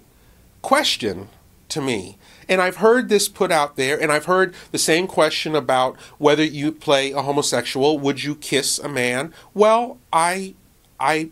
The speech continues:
played Paul in Six Degrees of Separation, um, actually stood by, um, understudied the role, and you have to kiss a guy. Yes.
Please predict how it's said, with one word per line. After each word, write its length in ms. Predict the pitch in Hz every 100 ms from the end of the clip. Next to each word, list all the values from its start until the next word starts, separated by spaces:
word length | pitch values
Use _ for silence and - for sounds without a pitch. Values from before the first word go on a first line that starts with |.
| -
played 320 | 175 175 165
Paul 560 | - 185 196 165 175 - _ _ _ _
in 200 | 147 147
Six 280 | 156 185 165
Degrees 300 | 160 156 165
of 80 | 165
Separation, 920 | 165 160 175 202 240 - 113 104 127 _ _ _ _ _
um, 280 | 123 127 127 131
actually 340 | 147 - 151
stood 380 | - - 160 160
by, 500 | 175 196 120 110 117 _ _ _ _
um, 300 | 120 113 104 - 65 -
understudied 640 | - 156 180 - 120 110 107
the 80 |
role, 420 | 98 95 92 113 - _ _ _ _ _ _ _ _ _
and 160 | 175 190
you 60 |
have 220 | 202 196 196
to 80 |
kiss 340 | 202 - 214 -
a 60 |
guy. 140 | 202 -
Yes. 600 | 233 349 349 - - -